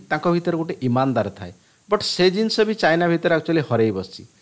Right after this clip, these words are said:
କେବଳ ଯେ ଚାଇନା ଭାରତ ସୀମା ସହିତ ଯୁଦ୍ଧ କରୁଛି, ବିଲକୁଲ ତା ନୁହେଁ। କେବଳ ଭାରତ ନୁହେଁ,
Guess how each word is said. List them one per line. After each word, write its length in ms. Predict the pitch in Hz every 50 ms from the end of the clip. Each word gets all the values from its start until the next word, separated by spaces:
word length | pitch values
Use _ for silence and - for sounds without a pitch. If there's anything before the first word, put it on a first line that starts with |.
| _ _ - - _ _ -
କେବଳ 300 | 180 170 180 220 226 214
ଯେ 120 | 226 311
ଚାଇନା 520 | - - - 151 156 175 185 202 214 208
ଭାରତ 400 | 170 - - - 147 190 196 202
ସୀମା 380 | 202 185 - - 139 147 175 196
ସହିତ 280 | 190 - 185 185 185 196
ଯୁଦ୍ଧ 280 | 170 139 147 131 131 156 170
କରୁଛି, 300 | 170 165 147 147 - 175
ବିଲକୁଲ 460 | 135 123 139 143 143 143 180 170 165
ତା 220 | 175 156 143 151
ନୁହେଁ। 240 | 156 143 110 107 92 101 - _ _ _ _ _
କେବଳ 260 | - 165 156 196 214 202
ଭାରତ 360 | 160 160 160 180 175 185 170
ନୁହେଁ, 280 | 143 117 101 92 92